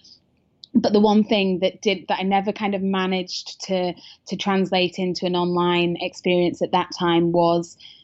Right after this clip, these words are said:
making salon bookings. Um, so I'd, I'd do the drive in the morning thinking I'd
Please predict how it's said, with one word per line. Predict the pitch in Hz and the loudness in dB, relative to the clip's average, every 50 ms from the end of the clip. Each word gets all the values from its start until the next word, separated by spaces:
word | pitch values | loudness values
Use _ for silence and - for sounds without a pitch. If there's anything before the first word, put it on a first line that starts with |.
| _ _ - | _ _ -4
making | - 185 180 180 - 202 196 185 | -4 -2 -2 -2 -2 -4 -4 -2
salon | - 269 269 294 294 285 277 247 | 0 2 4 6 8 10 8 8
bookings. | 220 202 156 - - 190 190 185 180 190 185 175 - - | 8 6 0 -2 -4 -4 -4 -4 -4 -6 -6 -6 -6 -4
Um, | 185 185 185 185 185 185 | -2 -2 0 0 0 -2
so | 180 - 202 196 | -2 -2 -2 -2
I'd, | 185 185 - - | -2 -4 -6 -8
I'd | - 196 185 | -8 -4 0
do | - 220 | 2 2
the | 214 220 | 2 4
drive | 214 226 233 247 240 | 2 2 0 2 2
in | 247 | 2
the | 240 | 2
morning | 226 220 214 208 202 190 | 2 2 0 -2 -4 -4
thinking | 196 196 185 190 190 | -4 -6 -6 -4 -4
I'd | 196 190 190 - | -4 -4 -6 -8